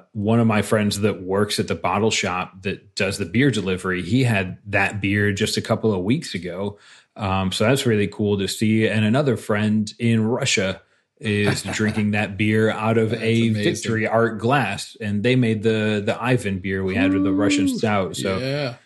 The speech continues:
Speaker 1: uh, <laughs> it's a small world, smaller on Untappd. I don't know, but that's,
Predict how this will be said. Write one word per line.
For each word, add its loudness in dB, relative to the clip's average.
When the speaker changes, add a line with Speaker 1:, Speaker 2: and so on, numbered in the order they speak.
Speaker 1:
uh, 0
<laughs> -20
it's -4
a 0
small 2
world, 4
smaller 4
on 2
Untappd. 2
I 2
don't 2
know, 2
but -6
that's, -4